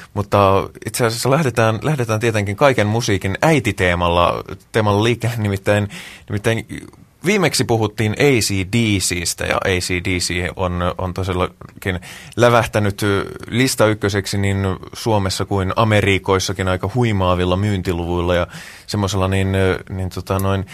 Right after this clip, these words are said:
mietittiin tässä jo ennen, ennen keskustelun aloitusta, että on, onko näillä kahdella ilmiöllä jonkinlaista korrelaatiota keskenään,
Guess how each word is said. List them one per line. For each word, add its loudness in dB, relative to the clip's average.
mietittiin 0
tässä 0
jo 2
ennen, 0
ennen 0
keskustelun -2
aloitusta, 0
että -2
on, 0
onko 2
näillä 2
kahdella 4
ilmiöllä 0
jonkinlaista 2
korrelaatiota 2
keskenään, -2